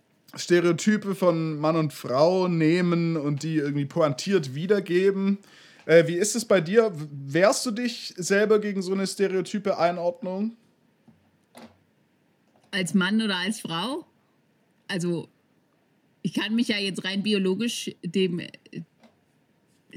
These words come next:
Speaker 2: dem Stempel Frau nur schwerlich entziehen. Ähm, ich muss ganz ehrlich sagen, dass ich tatsächlich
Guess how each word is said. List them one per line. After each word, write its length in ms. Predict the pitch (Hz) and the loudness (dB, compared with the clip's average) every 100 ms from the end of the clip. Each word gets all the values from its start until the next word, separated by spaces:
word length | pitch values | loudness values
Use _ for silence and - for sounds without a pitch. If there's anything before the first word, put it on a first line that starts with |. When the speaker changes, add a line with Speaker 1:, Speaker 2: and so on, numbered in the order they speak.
| - _ | -20 _
Speaker 2:
dem 220 | 156 185 165 | -2 0 0
Stempel 400 | 208 190 208 175 | 0 0 0 -2
Frau 600 | - 160 180 247 294 - _ - _ _ - _ _ | -4 -8 -4 -6 -6 -12 _ -20 _ _ -20 _ _
nur 260 | - 202 196 | 0 2 2
schwerlich 460 | - 190 202 240 214 | 0 -2 -2 -2 0
entziehen. 460 | 175 - 233 269 392 _ _ - - - - - _ _ - | -2 0 2 2 0 _ _ -20 -20 -18 -20 -20 _ _ -10
Ähm, 800 | 190 190 190 190 190 190 190 190 - _ - _ _ _ _ _ _ _ _ _ _ _ - | -6 -4 -2 -2 0 0 0 -2 -8 _ -20 _ _ _ _ _ _ _ _ _ _ _ -4
ich 160 | 208 | 4
muss 220 | 220 247 - | 6 6 -2
ganz 220 | 233 240 | -4 -2
ehrlich 280 | 220 226 190 | -2 -4 -4
sagen, 540 | 214 220 233 247 277 359 _ _ _ _ - | -4 -4 -6 -4 -4 -6 _ _ _ _ -6
dass 220 | 202 - | -6 -4
ich 280 | 226 226 - | -4 -4 -2
tatsächlich 920 | 214 190 208 220 - 269 269 - | -4 -4 -4 -4 -4 -4 -4 -6